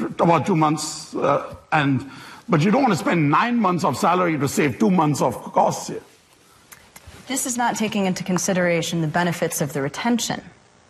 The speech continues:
Speaker 2: So, but the continuity of having the employee stay, this is financial costs
Speaker 1: Right.
Speaker 2: of d-, going through the activity.
Speaker 1: Yeah.
Speaker 2: Now, unfortunately, that's a little hard to quantify,
Speaker 1: Right.
Speaker 2: but as Satya mentioned, Google saw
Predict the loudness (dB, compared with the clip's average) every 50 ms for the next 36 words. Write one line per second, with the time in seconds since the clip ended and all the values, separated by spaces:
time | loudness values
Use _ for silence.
0 | _ _ -6 -2 0 2 2 2 2 2 0 -2 -6 -12 -16 -16 -4 -2 0 0
1 | 0 0 -2 -4 -4 -2 0 0 0 2 2 2 2 2 2 2 0 0 -2 -2
2 | 0 2 2 2 4 2 0 0 0 0 -2 -2 -2 0 0 2 2 0 -2 -2
3 | -2 -2 0 0 2 2 2 0 0 -2 -2 -2 -2 -2 -2 -2 0 0 0 2
4 | 2 0 0 0 -2 -4 -2 2 2 4 4 4 2 0 0 -2 -2 -2 -4 -6
5 | -10 -10 -8 -4 0 0 2 2 0 0 -2 -2 -2 0 -2 -2 -2 -4 -4 -4
6 | -2 -2 -2 -2 -4 -6 -8 -12 -18 -10 -4 -4 -4 -4 -4 -8 -16 -20 -20 -20
7 | -20 -20 -8 -2 2 2 4 4 2 2 2 0 0 0 0 -2 0 0 0 0
8 | 0 0 2 2 2 0 0 0 0 0 0 -2 -6 -4 -2 0 0 2 0 0
9 | 0 0 2 2 2 2 2 0 0 -2 -4 -10 -16 -18 -4 0 0 2 2 2
10 | 2 2 0 0 0 -2 -2 -2 -2 -2 0 0 0 0 -2 -2 -4 -2 -2 -4
11 | -2 -2 0 0 2 2 0 0 2 2 2 2 2 0 -2 -4